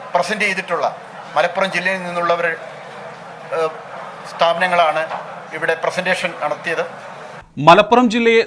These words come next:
Speaker 2: സാമ്പത്തിക വളർച്ചയുടെയും തൊഴിലവസരങ്ങളുടെയും മികച്ച കേന്ദ്രമാക്കി മാറ്റുവാനുതകുന്ന രണ്ടായിരത്തി അറുന്നൂറ്റി അൻപത്തി ഒൻപത് ദശാംശം ഏഴ് കോടിയുടെ നിക്ഷേപവും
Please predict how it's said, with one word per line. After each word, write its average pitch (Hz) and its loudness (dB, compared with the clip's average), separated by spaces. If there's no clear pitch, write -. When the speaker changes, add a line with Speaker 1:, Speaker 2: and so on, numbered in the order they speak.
Speaker 2:
സാമ്പത്തിക 190 4
വളർച്ചയുടെയും 196 2
തൊഴിലവസരങ്ങളുടെയും 185 2
മികച്ച 175 -2
കേന്ദ്രമാക്കി 180 0
മാറ്റുവാനുതകുന്ന 165 0
രണ്ടായിരത്തി 170 4
അറുന്നൂറ്റി 190 0
അൻപത്തി 170 -4
ഒൻപത് 180 0
ദശാംശം 180 -2
ഏഴ് 170 2
കോടിയുടെ 185 2
നിക്ഷേപവും 147 -2